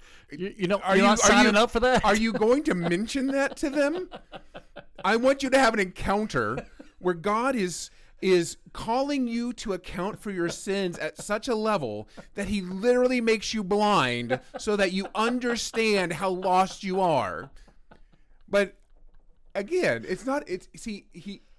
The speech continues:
Speaker 2: a-, and so far, he hasn't talked about sin. He's talked about obedience, which is a safer place.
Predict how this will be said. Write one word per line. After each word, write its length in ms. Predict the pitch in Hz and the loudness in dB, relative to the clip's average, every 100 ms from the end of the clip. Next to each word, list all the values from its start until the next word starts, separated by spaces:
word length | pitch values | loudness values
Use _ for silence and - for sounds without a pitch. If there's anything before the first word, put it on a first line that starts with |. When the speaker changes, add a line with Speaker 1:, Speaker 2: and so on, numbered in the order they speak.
| - | -14
Speaker 2:
a-, 200 | 147 147 | -14 -10
and 120 | 156 | -10
so 140 | 147 247 | -8 -10
far, 380 | 226 254 269 127 | -10 -8 -6 -6
he 140 | 139 | -6
hasn't 260 | 175 233 233 | -10 -12 -14
talked 260 | 143 160 | -14 -14
about 240 | 139 101 - | -12 -14 -14
sin. 540 | - 147 101 - - - - - - _ | -14 -12 -12 -16 -20 -20 -20 -20 -20 _
He's 100 | 131 | -16
talked 180 | 123 143 | -10 -8
about 140 | 123 113 | -6 -8
obedience, 840 | 101 120 117 92 - - - - - - | -8 -8 -10 -12 -20 -20 -20 -20 -20 -14
which 200 | 139 135 | -10 -6
is 300 | 143 127 - - - | -6 -6 -12 -20 -20
a 80 | |
safer 440 | 113 - 92 90 101 | -16 -14 -14 -14 -14
place. 680 | - 175 127 - - - | -12 -8 -8 -10 -20 -20